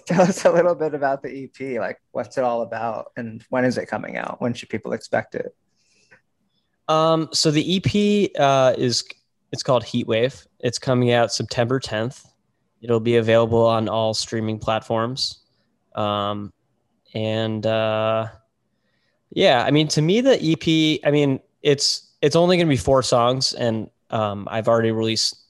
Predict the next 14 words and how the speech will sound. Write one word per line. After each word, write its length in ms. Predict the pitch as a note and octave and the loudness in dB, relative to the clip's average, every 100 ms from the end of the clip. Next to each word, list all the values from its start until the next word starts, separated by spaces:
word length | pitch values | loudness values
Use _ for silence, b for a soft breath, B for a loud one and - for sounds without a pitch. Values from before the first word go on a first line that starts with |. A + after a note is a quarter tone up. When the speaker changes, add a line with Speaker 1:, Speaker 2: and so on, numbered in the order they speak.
| _ | _
Speaker 2:
today 340 | - B2 A#2+ A#2+ | 0 4 6 4
I've 80 | |
released 400 | A#2 A2+ G#2+ - - | 2 -2 -4 -8 -12
three, 460 | A#2 A#2 A2+ B2 | -6 -2 -2 -2
so 160 | C3 - | -2 0
I'm 120 | A2+ | 0
kind 200 | G#2 C3 | 0 2
of 80 | B2+ | 2
just 160 | A#2 A#2+ | 0 -2
releasing 380 | A#2 A2 A2+ | -2 0 -2
everything 340 | A2+ A2+ A2 A2+ | -2 -4 -6 -6
as 140 | G#2 | -6
a 40 | G#2 | -4
single. 560 | - G#2+ A2 A#2 - | -4 -2 -2 -4 -6